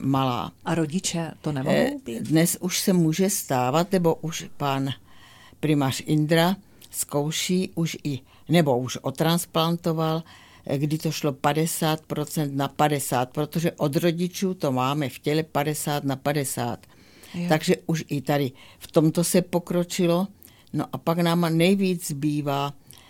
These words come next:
Speaker 1: těch, eh, dobrovolných dárců, kteří vstoupí do registru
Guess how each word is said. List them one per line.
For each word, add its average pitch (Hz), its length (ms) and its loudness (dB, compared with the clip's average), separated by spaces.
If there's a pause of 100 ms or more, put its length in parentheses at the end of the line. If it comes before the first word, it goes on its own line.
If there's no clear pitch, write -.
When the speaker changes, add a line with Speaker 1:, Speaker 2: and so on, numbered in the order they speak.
(160)
Speaker 1:
těch, - 280 0
eh, 131 200 -2
dobrovolných 175 840 0
dárců, 156 420 -2
kteří 160 340 -2
vstoupí 151 440 -4
do 143 140 -2
registru 170 720 0